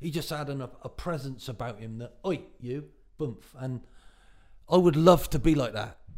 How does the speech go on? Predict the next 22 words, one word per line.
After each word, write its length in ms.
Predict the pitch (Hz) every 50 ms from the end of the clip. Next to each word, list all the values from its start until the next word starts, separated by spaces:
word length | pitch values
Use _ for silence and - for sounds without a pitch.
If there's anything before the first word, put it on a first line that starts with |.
| - - - - - - - - -
And 120 | 127 131
I'm 120 | 131 131 139
not. 280 | 139 131 104 87 - - - -
So, 400 | - - - - 131 123 123 123 123
you 100 | 135 135
know, 240 | 120 117 123 127 - -
but 300 | - 135 131 - - - -
he 500 | - - - 180 180 175 165 147 - - - - - - - - - - - - - - - - - - - - - -
understood 640 | - 165 170 156 131 127 - - - 175 160 - - - - - - - - - - - - - - - - - - - - - - - -
where 280 | - 139 151 147 139 135
I 140 | 135 139 143
was 300 | 123 117 107 110 117 -
and 140 | 123 120
what 140 | 123 127 123 117 123
I 40 | 127
wanted, 460 | 123 120 127 127 113 98 107 117 113
and 160 | 120 123 127
he 100 | 131 139
understood 540 | 139 143 135 131 - - - 151 113 107 117
where 180 | 131 123 123
his 120 | 123 120 -
teammates 720 | - - 151 139 127 117 113 117 113 - - - - -